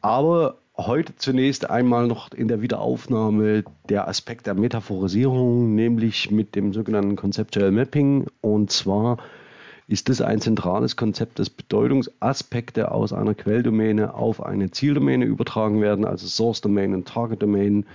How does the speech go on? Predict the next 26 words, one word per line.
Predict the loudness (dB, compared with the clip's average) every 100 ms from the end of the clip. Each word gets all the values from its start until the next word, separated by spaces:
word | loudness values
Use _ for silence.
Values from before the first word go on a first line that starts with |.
| -20 -20 -16 -2
ähm, | 0 2 4 4 4
nennt | 4 4
das, | 2 0 -6 -2
äh, | 0 2 2 2
Lakoff. | 2 0 0 -4 -6 -12 _ _ _ _ _ _ _ -2
Und | 0 0 0
damit | 2 0
können | 0 0
wir | 0
bestimmte | 0 0 0 2
Aspekte | -2 -2 -8 -4 0 0 0 -4
hervorheben | -8 -4 0 2 2 2 2
oder | 0
verbergen. | -4 -2 0 2 0 -2 -8 -20 -20 -20 -20 _ -2
Und, | 0 0 -6 -4
ähm, | 0 2 2 0 -2 _ _ _ _
diese | -12 -2 0 2 2 2 0 _ _ _ _ _ _ _ _ _ _ -6
Übertragungen | -2 -2 -2 0 2 2 4 2
können | 2 0 0
Sie | 2
so | 2 2
stabilisieren | 0 0 2 4 4 4
durch | 2 2
Entrenchment, | 0 0 0 0 0 0 0 -2 -4 0
dass | 0 0 0
sie | 4 4 2